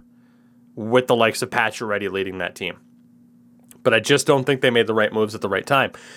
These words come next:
And yes, he rebounded well in the acquisition of Nick Suzuki and company.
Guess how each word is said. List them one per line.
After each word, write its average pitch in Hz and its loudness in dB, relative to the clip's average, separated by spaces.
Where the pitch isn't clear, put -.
And 139 0
yes, 147 -2
he 139 -6
rebounded 143 0
well 131 2
in 120 -2
the 117 -2
acquisition 117 -2
of 110 -4
Nick 107 -6
Suzuki 131 0
and 107 2
company. 90 -2